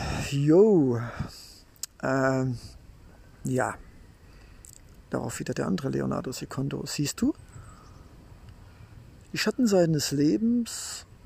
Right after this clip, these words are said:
warum machst du nicht die Rubrik Die beiden Seiten des Lebens?“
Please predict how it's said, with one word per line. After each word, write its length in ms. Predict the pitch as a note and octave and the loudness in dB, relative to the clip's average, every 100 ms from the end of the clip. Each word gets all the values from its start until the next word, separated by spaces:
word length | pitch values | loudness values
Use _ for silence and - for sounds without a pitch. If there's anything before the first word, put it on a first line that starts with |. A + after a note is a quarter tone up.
| - - - - - - - - - - - - - - - | -20 -20 -20 -20 -20 -20 -20 -20 -20 -20 -20 -20 -20 -20 -8
warum 320 | G#3 G3+ G#3+ | -6 0 0
machst 180 | G#3+ - | 0 2
du 60 | |
nicht 460 | G#3+ G#3+ - - - - | 2 2 0 -4 -6 -2
die 60 | |
Rubrik 580 | G#3 G3+ - A#3 - - - - - | 0 0 0 -2 -2 -12 -14 -20 -6
Die 60 | G#3 | 0
beiden 340 | C4+ D#4 G#3+ | 2 2 2
Seiten 300 | F#3 E4 G#3+ | 4 4 4
des 160 | F#3+ - | 2 2
Lebens?“ 640 | E4+ A3 B2+ B2+ - - | 2 2 -2 -6 -10 -14